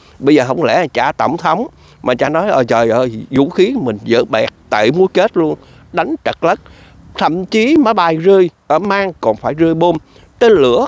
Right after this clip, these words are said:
còn phải bị rơi xuống, và thậm luôn cả S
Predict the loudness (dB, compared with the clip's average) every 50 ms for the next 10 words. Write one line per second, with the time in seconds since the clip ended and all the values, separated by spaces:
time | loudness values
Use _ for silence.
0 | -4 -2 -2 -2 -2 -2 -4 -4 -2 -2 -2 0 0 0 0 0 0 0 0 0
1 | 0 -4 -10 _ _ _ _ _ -14 -12 -4 -2 0 0 0 -2 -4 -6 -6 -4
2 | -4 -4 -4 -8 _ _ -20 -20 -20 -10 -2 2 4 4 4 2 0 -2 -2 -2
3 | -2 -2 -4 _ _ _ _ _ _ _ -2 -2 -2